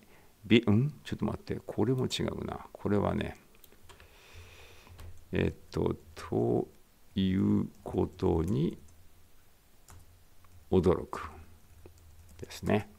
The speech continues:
このざっと以下は今度はtoとは違って文章が来るんです。何々何々何々ということに驚いていま-、驚いていますって意味なのね。じゃあいきます。One, two, three。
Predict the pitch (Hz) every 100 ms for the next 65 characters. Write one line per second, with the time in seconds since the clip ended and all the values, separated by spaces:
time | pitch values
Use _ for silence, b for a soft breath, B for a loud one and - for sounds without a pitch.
0 | - B B B - 143 156 185 185 131
1 | 104 - - - 98 80 - 123 - 85
2 | - - - - 82 78 85 156 190 113
3 | 76 - - - - - b 104 107 107
4 | 104 101 98 98 95 90 147 160 165 165
5 | 185 170 92 87 90 82 82 76 - -
6 | - - - 120 170 120 73 - 202 95
7 | 82 80 - 57 - - - - 101 120
8 | - b b b b b - 104 92 87
9 | - - 50 - - - 87 - - 73
10 | - 127 127